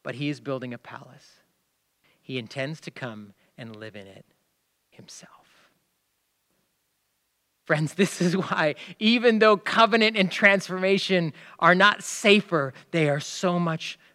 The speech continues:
better. They invite us into the love relationship we were always meant to have,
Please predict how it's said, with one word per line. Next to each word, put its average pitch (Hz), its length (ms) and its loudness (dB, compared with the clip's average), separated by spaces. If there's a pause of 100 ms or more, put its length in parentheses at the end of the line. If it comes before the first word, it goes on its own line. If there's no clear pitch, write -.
better. - 460 -16 (680)
They 165 160 0
invite 160 480 2
us 190 180 2
into 185 180 -4
the 170 140 2
love 156 340 2
relationship 165 720 -4
we 160 80 0
were 147 240 0
always 156 400 -2
meant 143 160 -8
to 139 80 -14
have, 127 420 -6